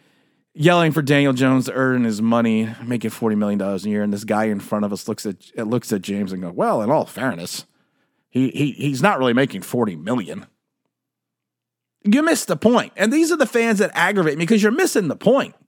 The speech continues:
James's point is you're on average paying this guy forty million dollars to be your quarterback messiah. If you knew that you were not anywhere near ready to be competitive, why would you pay this guy?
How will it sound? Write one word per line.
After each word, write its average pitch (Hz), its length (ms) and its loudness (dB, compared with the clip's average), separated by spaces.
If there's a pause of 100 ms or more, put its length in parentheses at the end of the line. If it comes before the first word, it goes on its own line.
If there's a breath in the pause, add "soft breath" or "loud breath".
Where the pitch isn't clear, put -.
(1000)
James's 277 380 0
point 226 300 4
is 151 120 0
you're 160 120 0
on 214 200 2
average 220 320 0
paying 208 200 2
this 190 100 -2
guy 151 160 0
forty 208 320 0
million 196 260 2
dollars 175 280 2
to 170 60 -4
be 160 100 -2
your 151 120 0
quarterback 160 420 2
messiah. 139 600 -2 (400 loud breath)
If 208 200 2
you 202 180 4
knew 208 500 4
that 240 160 2
you 214 180 2
were 190 220 0
not 175 500 0 (240 loud breath)
anywhere 175 500 2
near 147 600 2 (560)
ready 180 320 4
to 185 140 0
be 143 140 0
competitive, 135 720 -2
why 165 280 2
would 226 160 2
you 175 80 0
pay 196 260 0
this 180 180 -2
guy? - 320 -4